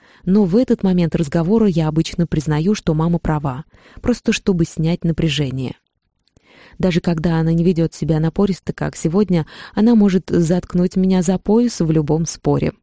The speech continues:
Будучи прокурором в течение сорока лет, она знает, как донести свою точку зрения.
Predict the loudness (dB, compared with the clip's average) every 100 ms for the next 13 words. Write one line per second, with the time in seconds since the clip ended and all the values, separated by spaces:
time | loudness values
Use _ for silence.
0 | _ _ _ _ -20 -20 -4 0 0 0
1 | -2 -2 -4 0 2 2 2 -2 -4 -2
2 | 0 0 0 0 -2 0 0 0 0 0
3 | 0 0 0 -2 -2 -4 -6 -4 -2 -2
4 | -4 -4 -4 -2 -2 0 0 -2 -2 -4
5 | -4 -8 -4 -2 -2 -2 -6 -6